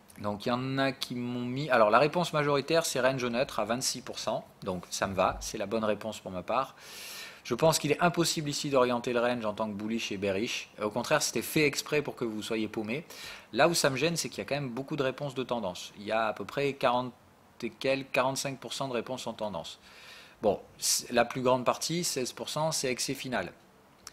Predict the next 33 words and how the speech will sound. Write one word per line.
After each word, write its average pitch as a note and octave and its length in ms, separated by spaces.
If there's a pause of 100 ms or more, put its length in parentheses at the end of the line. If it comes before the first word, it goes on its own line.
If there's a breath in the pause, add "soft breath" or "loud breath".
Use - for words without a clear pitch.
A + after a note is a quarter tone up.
(180)
Mais G2 180
je G2 140
vois G#2 280
pas D#3+ 220
ici D3+ 340
ce E3 80
qui - 120
vous G#2+ 100
permet B2 560
de G#2 140
faire A#2+ 200
un A2 100
excès G#2 260
final. D3 340 (800 loud breath)
Euh, F2 260 (720)
enfin, - 160
moi, C3 160
moi, C#3 120
ça C#3+ 140
me B2 80
pose C3 160
un B2 80
problème. C3+ 400
Là, B2+ 140
il B2 60
y A#2 40
a, G#2 40
il G2+ 60
y G2 40
a F#2 40
pas A#2 200
de, F#2 480 (680 loud breath)
euh, - 40